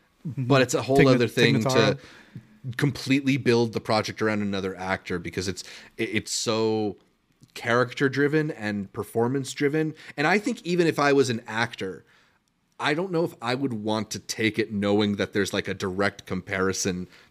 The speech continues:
Speaker 2: to a Jonathan Majors performance right,
Speaker 1: Exactly.
Speaker 2: right out there. Just sort of,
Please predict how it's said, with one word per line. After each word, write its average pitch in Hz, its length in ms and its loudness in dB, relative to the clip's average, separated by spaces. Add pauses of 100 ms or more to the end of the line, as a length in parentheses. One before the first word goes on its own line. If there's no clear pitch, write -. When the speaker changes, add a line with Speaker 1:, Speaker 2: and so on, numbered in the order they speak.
Speaker 2:
to 95 120 -2
a 87 60 -2
Jonathan 95 420 0
Majors 90 300 -4
performance 87 680 -6 (320)
right, 98 180 0
Speaker 1:
Exactly. 92 280 0
Speaker 2:
right 92 80 0
out 87 220 -4
there. 85 180 -4
Just 101 160 -4
sort 143 140 8
of, - 120 0